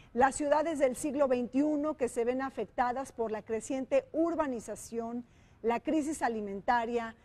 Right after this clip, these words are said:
la inestabilidad económica y por la vorágine del cambio climático. Fue Ecuador sede de Hábitat tres,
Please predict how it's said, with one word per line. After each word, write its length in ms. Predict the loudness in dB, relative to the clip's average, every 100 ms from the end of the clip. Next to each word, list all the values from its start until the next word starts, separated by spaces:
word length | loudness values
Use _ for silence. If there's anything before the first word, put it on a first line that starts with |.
| -20 -6
la 160 | -4 -2
inestabilidad 760 | -2 -2 -2 0 0 2 2
económica 840 | 0 0 0 0 0 -2 0 -2 -2 -14 _
y 120 | -2 2
por 180 | 4
la 140 | 4 4
vorágine 680 | 4 4 4 2 -2 -2 -2
del 160 | -4
cambio 320 | -4 -4 -2
climático. 640 | -4 -6 -6 -10 -14 -20 -20 -20 -20 _ _ _ -20 -20 -20 -20 -16
Fue 340 | 0 0 2
Ecuador 540 | -2 0 2 4 4 2
sede 420 | 4 6 6 4
de 200 | 2 0
Hábitat 560 | 0 0 0 2 0 0 -4
tres, 480 | 2 4 2 -4 -16